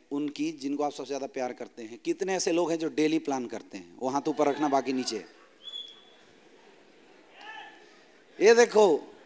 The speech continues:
डायमंड एक बार खड़े होके देखो, खड़े हो जाओ, यही है असली योद्धा। बस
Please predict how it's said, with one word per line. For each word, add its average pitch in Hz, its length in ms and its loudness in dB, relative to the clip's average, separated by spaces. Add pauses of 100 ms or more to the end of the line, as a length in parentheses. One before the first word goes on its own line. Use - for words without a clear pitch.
(140)
डायमंड 226 380 10
एक 226 120 4
बार 233 120 8
खड़े 233 220 10
होके 233 180 10
देखो, 208 300 8 (1160)
खड़े 233 180 12
हो 262 140 10
जाओ, 233 480 10 (1500)
यही 196 300 10
है 247 180 10
असली 247 380 6
योद्धा। 185 520 12
बस - 640 6